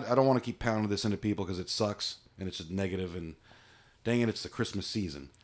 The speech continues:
But for the last three years, food at home has averaged, if you take all three years,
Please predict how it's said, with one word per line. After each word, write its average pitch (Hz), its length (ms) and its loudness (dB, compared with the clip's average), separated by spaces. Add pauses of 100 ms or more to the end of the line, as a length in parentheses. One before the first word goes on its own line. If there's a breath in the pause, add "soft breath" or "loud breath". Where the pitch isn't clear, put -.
(640 soft breath)
But - 340 8 (560)
for - 80 -2
the 120 60 4
last 143 260 4
three 131 220 4
years, 98 420 0 (880)
food 131 260 4
at 107 80 4
home 107 200 4
has 92 140 0
averaged, 85 560 -4
if 113 100 -2
you 117 80 0
take 117 240 2
all 110 140 2
three 110 220 -6
years, 73 420 -8